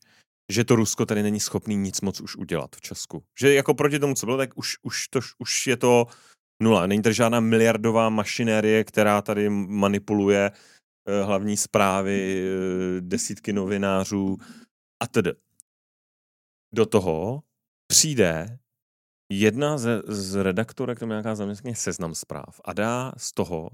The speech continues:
jeden klip, eh, který sdílejí dva lidi. Sdílí ho,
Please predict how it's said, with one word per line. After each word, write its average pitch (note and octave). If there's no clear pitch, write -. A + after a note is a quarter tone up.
jeden G#2+
klip, -
eh, -
který A#2
sdílejí G2+
dva F2+
lidi. D2+
Sdílí G#2+
ho, E2+